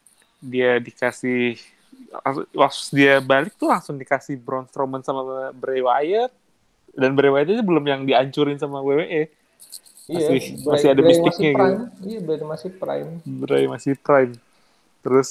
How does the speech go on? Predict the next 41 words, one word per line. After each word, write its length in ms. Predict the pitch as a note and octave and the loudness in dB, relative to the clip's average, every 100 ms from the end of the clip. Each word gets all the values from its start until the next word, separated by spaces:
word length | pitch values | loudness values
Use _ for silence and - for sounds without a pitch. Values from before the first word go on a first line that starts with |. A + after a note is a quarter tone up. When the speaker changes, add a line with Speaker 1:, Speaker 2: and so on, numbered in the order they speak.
| - | -4
Speaker 1:
ngalahin 480 | C#3 C3 B2+ B2 B2 | -2 0 2 0 0
Jey 200 | A#2+ A#2+ | 2 2
Uso, 800 | B2 A#2+ - F3+ G3 F#3 C#3 A2+ G#2+ _ _ _ _ | 0 -6 2 4 6 6 2 0 -6 _ _ _ _
ngalahin 600 | A#2+ A#2 A#2 A#2 B2 A#2+ A#2+ | -6 0 0 0 0 -2 -2
Kevin 380 | B2 A#2 B2+ - | -2 -2 -2 -2
Owens. 800 | B2 B2 E3+ E3+ B2 A2+ - - | -2 2 2 2 0 -8 -16 -8
Speaker 2:
Tapi 160 | - - | -6 -4
ini, 160 | G3 C#3+ - | -4 -6 -4
Speaker 1:
Re- 220 | C3+ C3+ | -2 0
Speaker 2:
tapi 260 | G#3 A#3+ | -2 -6
hitungannya 380 | F#3 F#3 F#3+ B3+ | -6 -4 -4 -4
pas 100 | G#3+ F#3+ | -6 -4
lawan 180 | E3+ E3 | -4 -2
Jey 140 | D3 | -2
Uso 220 | D3 G3+ | -2 -4
tuh, 320 | G#3 A#3+ - - | -6 -8 -10 -14
itu 460 | E3 A#3 G#3+ - - _ _ C#3 | -8 -6 -6 -10 -20 _ _ -8
lebih 320 | C3 C#3 C#3 | -6 -6 -6
ke 80 | C3+ | -6
emosi 480 | C#3 D3 D3+ C#3+ | -6 -6 -6 -6
menurut 280 | A#2+ A2 A2 A2 | -6 -6 -10 -10
gue. 180 | G#2 G2 - _ | -12 -12 -18 _
Itu 120 | B2+ - | -18 -10
Speaker 1:
Ya, 400 | - A2+ G2+ G2 | -2 -2 0 0
Speaker 2:
dapat. 160 | C3 A#2+ | 2 4
Speaker 1:
ada, 80 | B2 - | 2 4
ada 120 | C#3 C#3+ | 4 4
em-, 200 | C#3 - | 0 -8
ada 160 | C3+ C3 | -6 0
dapat 240 | C3 C#3 C#3+ | 0 0 -4
emosinya 400 | C3+ - C3+ A#2+ | -8 -8 -6 -2
lah. 220 | G#2 G2 _ _ | -2 -2 _ _
Speaker 2:
Iya, 160 | C3 | -8
itu 80 | B2 | -6
dapat 300 | C#3 B2 B2+ | -6 -6 -8
menurut 280 | B2 A#2 A2 A2 | -8 -8 -8 -10
gue. 180 | A2 G2+ _ - | -14 -18 _ 0
Speaker 1:
Selanjutnya 500 | B2+ B2 B2 D3 F3+ | 0 2 0 2 4
ya, 180 | C3+ A2+ - _ _ _ _ _ _ | 4 2 -4 _ _ _ _ _ _
F-, 240 | C3 - _ | -6 -6 _
kesit 320 | - C#3 C#3 | -6 -2 -4